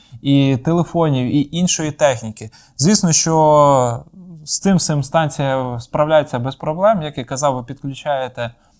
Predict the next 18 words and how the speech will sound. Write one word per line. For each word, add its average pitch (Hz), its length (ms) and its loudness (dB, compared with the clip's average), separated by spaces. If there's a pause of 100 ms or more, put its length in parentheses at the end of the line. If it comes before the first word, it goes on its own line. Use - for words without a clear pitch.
(880)
е, 117 200 0
перехідник 170 680 0
і 147 160 2
заряджаєте 139 580 0
ту 139 160 -8
кількість 135 360 -6
техніки, 147 380 -6
яку 127 240 -6
вам 131 180 -2
потрібно. 120 480 -10 (640)
Е, 123 420 2
що 202 200 2
стосується 196 440 2
роботи 160 400 2
з 120 140 4
Starlink, 147 840 0 (380)
е, 120 500 2
в 117 80 -4